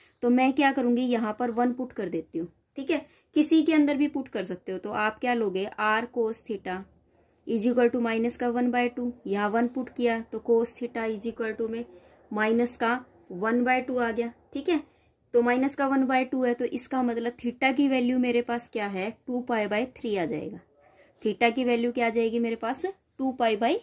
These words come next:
थ्री। अब ये theta की वैल्यू आ गई बेटा मेरे पास टू पाई by थ्री, अब तो मेरा क्वेश्चन ही सॉल्व हो गया। अब तो मुझे सीधा ही, अ, फॉर्मूले के अंदर रखना है। आपको पता है कि यू क्यूब किसके बराबर था मेरे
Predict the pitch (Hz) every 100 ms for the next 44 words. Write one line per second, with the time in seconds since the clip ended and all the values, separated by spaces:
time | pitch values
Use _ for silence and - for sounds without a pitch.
0 | _ - 196 - - - - _ 302 262
1 | 294 370 359 339 370 370 349 339 294 311
2 | 226 180 185 196 220 233 240 247 262 247
3 | 247 240 240 240 247 240 240 247 240 220
4 | 233 226 277 277 285 285 254 247 240 233
5 | - - - 254 240 254 269 254 247 285
6 | - 233 233 233 370 466 _ - 208 220
7 | 214 254 226 233 226 226 285 240 226 208
8 | 196 175 170 185 - _ _ _ _ _
9 | - 247 294 339 330 320 285 302 277 226
10 | 294 330 - - 262 240 - - 262 -
11 | 320 302 285 294 285 277 262 254